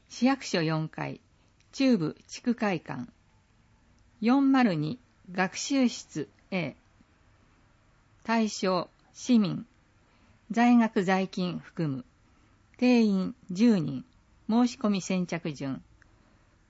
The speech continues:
講師、藤井真紀子氏。スクール、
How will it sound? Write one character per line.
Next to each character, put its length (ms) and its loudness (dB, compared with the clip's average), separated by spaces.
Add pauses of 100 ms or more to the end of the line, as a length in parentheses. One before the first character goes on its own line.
(280)
講 240 2
師、 360 -8 (400)
藤 420 2
井 120 -4
真 200 0
紀 140 -16
子 120 -6
氏。 320 -12 (540)
ス 180 -12
ク 140 -2
ー 160 4
ル、 240 -4